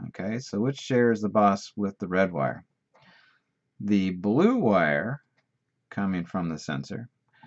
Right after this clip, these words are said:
is hooked up into ground, so it, of course, shares the common bus with the ground wire. Um, and if we run it just as it is, these things have an onboard L E D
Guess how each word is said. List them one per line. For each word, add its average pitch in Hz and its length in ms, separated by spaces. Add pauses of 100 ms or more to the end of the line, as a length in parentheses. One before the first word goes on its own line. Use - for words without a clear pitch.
(240)
is 117 160
hooked 127 220
up 113 160
into 104 180
ground, 107 540
so 101 220
it, 117 80
of 127 40
course, 95 480
shares 95 340
the 101 80
common 80 380
bus 71 560 (260)
with 82 200
the 95 100
ground 110 340
wire. 67 380 (1800)
Um, 107 380 (640)
and 123 180
if 123 120
we 113 340 (580)
run 123 280
it 123 100
just 135 200
as 131 200
it 104 100
is, 131 640 (100)
these 117 240
things 120 300
have 104 300
an 98 360
onboard 104 480
L 98 220
E 95 100
D 92 400